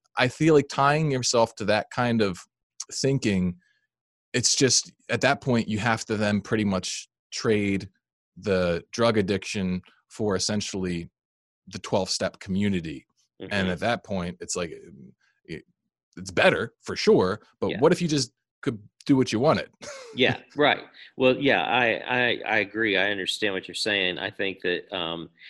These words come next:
Speaker 2: you know, where, uh, where substance use disorders come in,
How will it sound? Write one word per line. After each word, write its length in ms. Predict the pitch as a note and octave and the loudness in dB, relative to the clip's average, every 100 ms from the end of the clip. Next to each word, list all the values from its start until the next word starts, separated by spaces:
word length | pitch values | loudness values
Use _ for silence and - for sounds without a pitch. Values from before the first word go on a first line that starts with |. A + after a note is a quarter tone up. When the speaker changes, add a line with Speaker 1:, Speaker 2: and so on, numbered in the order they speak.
| - | -8
Speaker 2:
you 100 | - | -2
know, 140 | A2 G2+ | 0 0
where, 360 | G2 F#2+ F#2 | 2 2 2
uh, 400 | - F#2 F2 E2+ C2+ - - | 0 -2 -2 -4 -8 -12 -6
where 180 | G2 | -4
substance 680 | F#2 - C#3+ C#3 - G2 F#2 | -2 0 0 0 -6 -6 -6
use 360 | G2 F#2 F2+ - | -4 -4 -2 -2
disorders 600 | F#2+ F2+ G2+ F#2 F2+ F2 | -2 -4 -4 -2 -4 -6
come 240 | - F2 | -6 -4
in, 380 | F2+ F2 F2 F2 | -2 -2 -4 -6